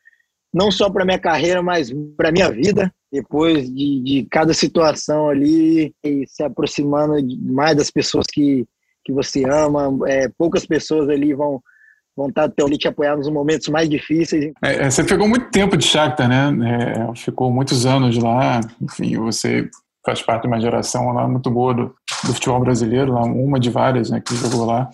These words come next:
Speaker 2: Eu te ouvi outro dia falando de adaptação e tudo, e eu fiquei curioso sobre um período que você tava lá, teve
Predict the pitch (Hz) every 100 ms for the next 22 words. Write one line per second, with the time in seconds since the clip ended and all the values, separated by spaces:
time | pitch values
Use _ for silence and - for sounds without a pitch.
0 | - 139 139 147 160 170 135 135 147 139
1 | 135 135 123 135 - - 151 156 120 -
2 | 165 135 135 147 190 170 208 190 208 -
3 | 208 202 202 202 - 165 196 180 - 143
4 | 135 147 143 139 127 156 143 131